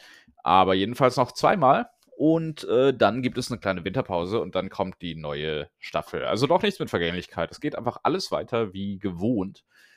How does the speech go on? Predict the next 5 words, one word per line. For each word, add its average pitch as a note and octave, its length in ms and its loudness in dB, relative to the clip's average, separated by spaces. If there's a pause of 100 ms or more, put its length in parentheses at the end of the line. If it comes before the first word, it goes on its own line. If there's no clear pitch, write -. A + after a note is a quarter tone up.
(240)
Und, F#2 460 0
ähm, E2+ 520 -4 (760)
ihr F2+ 720 0 (420)
dürft - 280 -4
eure E2+ 640 0